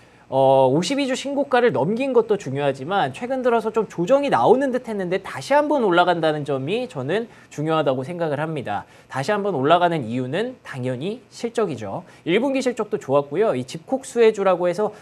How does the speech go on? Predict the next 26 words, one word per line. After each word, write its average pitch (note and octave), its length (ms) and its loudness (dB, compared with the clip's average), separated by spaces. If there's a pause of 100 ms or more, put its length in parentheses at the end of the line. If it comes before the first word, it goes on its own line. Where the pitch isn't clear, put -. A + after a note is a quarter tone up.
(100)
이 E3+ 120 -2
분기에도 A#3 380 2
당연히 G#3 380 0
좋을 E3 260 -4
것으로 D#3+ 320 0
예상이 C3+ 260 -4
되기 A2+ 200 -8
때문에 A#2 540 -6
가구주들이 C3+ 680 -6
올라가고 F3 640 6
있는 A#2+ 220 -6
부분, G#2+ 340 -4 (200)
잠시 D3+ 300 -4
후에 D#3+ 80 4
오늘의 D#3+ 300 0
마이 D#3 180 0
주식에서도 C#3 460 -6
얘기하겠지만 F3 840 -4 (280)
뭐 G#2 160 -12
다들 A#2 260 -2
알고 C3+ 300 -4
계실 C3+ 260 -6
겁니다. A#2+ 540 -6
저도 E3 320 0
최근에 G3+ 400 -2
이제 B2+ 260 -4